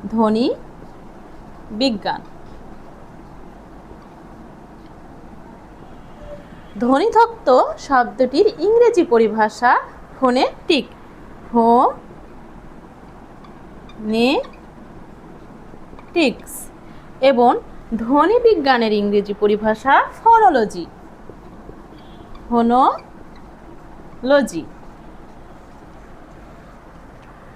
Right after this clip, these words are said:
তাহলে কি ধ্বনিতত্ত্বের অপর নাম ধ্বনি বিজ্ঞান এবং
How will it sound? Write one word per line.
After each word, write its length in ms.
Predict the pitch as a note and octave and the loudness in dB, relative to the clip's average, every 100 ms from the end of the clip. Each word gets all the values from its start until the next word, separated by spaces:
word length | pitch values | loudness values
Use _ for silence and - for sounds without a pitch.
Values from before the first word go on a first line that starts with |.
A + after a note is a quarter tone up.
| - - B3 | -20 -8 -2
তাহলে 320 | C4+ D4 D4+ D4+ | 0 2 0 4
কি 100 | B4 E5+ - - A3 | 4 4 -6 -14 -8
ধ্বনিতত্ত্বের 680 | A#3+ C4+ G#4+ A#4 A4+ G#4+ F#4 A#3 | -2 0 2 2 2 2 4 2
অপর 220 | A#3 B3 B3 | 2 0 2
নাম 100 | B3+ B3 | 2 2
ধ্বনি 200 | A#3 G3 F#3+ | 0 -2 -6
বিজ্ঞান 380 | G3+ G3 F3+ D5+ - - - - | -10 -2 0 0 -6 -20 -16 -4
এবং 140 | A#3 | 2